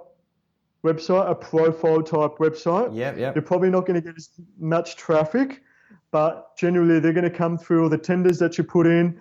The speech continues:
Speaker 1: They're gonna probably check you out before they even say, "Let's do business, let, we, we agree with the price."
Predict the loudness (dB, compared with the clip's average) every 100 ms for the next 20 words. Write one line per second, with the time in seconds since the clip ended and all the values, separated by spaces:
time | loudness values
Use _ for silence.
0 | -6 -2 0 0 0 0 0 -2 -4 0
1 | 2 4 2 0 -4 0 4 4 4 4
2 | 2 2 -4 -2 0 2 0 -2 -2 0
3 | 2 2 2 0 0 0 2 2 2 2
4 | 2 2 4 4 0 -2 0 0 0 -4
5 | -14